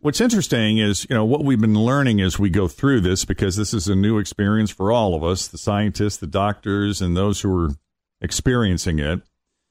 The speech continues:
And unless you were asymptomatic, there are basically six main groups that people with covid nineteen fall under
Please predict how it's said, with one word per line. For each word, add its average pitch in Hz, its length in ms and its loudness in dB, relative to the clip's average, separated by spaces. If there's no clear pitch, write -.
And 127 260 2
unless 147 800 0
you 151 240 2
were 156 260 4
asymptomatic, 131 1160 0
there 120 180 0
are 131 120 2
basically 160 640 2
six - 640 -2
main 143 560 4
groups 101 640 0
that 107 200 -2
people 180 800 2
with 127 380 2
covid 131 400 0
nineteen 110 720 2
fall 110 560 -2
under 62 400 -6